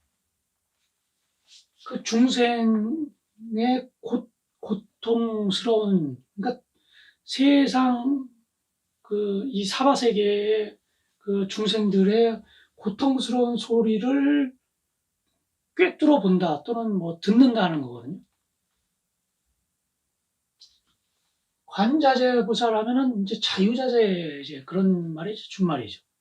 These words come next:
그러니까 자유자재로 세상 중생들의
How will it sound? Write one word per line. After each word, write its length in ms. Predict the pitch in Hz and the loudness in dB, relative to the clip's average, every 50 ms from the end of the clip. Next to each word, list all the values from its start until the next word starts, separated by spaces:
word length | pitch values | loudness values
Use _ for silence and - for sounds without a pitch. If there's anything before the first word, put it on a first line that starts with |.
| _ _ _ _ _ _ _ _ _ _ _ _ _ _ | _ _ _ _ _ _ _ _ _ _ _ _ _ _
그러니까 180 | - 269 269 | -14 -12 -8
자유자재로 960 | - - - - 254 277 254 247 233 208 240 247 233 254 269 277 277 277 - _ _ _ _ _ _ _ _ _ | -6 -6 -4 -2 -2 -2 -2 -2 -4 -4 -4 -4 -6 -6 -6 -8 -8 -10 -16 _ _ _ _ _ _ _ _ _
세상 760 | - - - 269 262 247 226 254 247 233 226 226 226 - - - _ _ _ _ _ _ _ | -16 -8 -4 -2 -2 0 2 2 0 0 -2 -6 -12 -16 -20 -20 _ _ _ _ _ _ _
중생들의 840 | - 202 220 233 220 220 220 208 196 196 190 220 240 247 240 - | -6 -4 -2 0 0 2 2 2 2 2 2 2 0 0 -4 -10